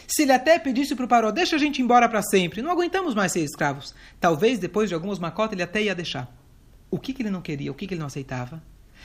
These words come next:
"Vamos sair por três dias pra servir a Deus."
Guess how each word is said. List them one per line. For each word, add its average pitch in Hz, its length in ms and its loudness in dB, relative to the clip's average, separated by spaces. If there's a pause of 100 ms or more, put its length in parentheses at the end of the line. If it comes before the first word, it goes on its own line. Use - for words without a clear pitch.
(180)
"Vamos 254 420 0
sair 196 260 0
por - 180 -6
três 302 400 4
dias 247 340 2 (720)
pra 143 140 -8
servir 131 320 -8
a 127 40 -8
Deus." - 440 -14